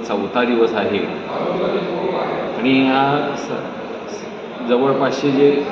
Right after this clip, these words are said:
शहरातले, गावातले लोक आहेत, कुरुंदवाड, शिरोळ, जयसिंगपूर, नरसिंहवाडी,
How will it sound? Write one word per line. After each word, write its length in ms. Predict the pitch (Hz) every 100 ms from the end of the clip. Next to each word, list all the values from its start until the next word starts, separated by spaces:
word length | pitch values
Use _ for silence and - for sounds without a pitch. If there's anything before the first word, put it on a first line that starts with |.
| - - 123
शहरातले, 500 | 120 123 123 123 131
गावातले 540 | 120 117 120 123 127
लोक 180 | 123 123
आहेत, 240 | 110 113
कुरुंदवाड, 680 | 113 113 117 117 117 117 110 98
शिरोळ, 440 | 107 104 107 107
जयसिंगपूर, 960 | 104 104 90 - 113 101 101 98 95 95
नरसिंहवाडी, 680 | 98 95 110 113 107 92 92